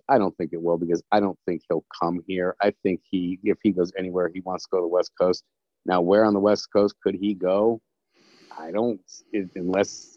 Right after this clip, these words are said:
I, I don't see any place that really needs a quarterback.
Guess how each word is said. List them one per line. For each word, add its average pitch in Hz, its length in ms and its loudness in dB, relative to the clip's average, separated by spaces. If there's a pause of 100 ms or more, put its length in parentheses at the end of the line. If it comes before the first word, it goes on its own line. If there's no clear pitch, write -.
(120)
I, 101 240 -2
I 117 40 6
don't 117 180 4
see - 420 2
any 156 220 4
place 80 500 -6
that 90 180 -6
really 82 560 -6 (1300)
needs 110 200 4
a - 40 -6
quarterback. 127 500 4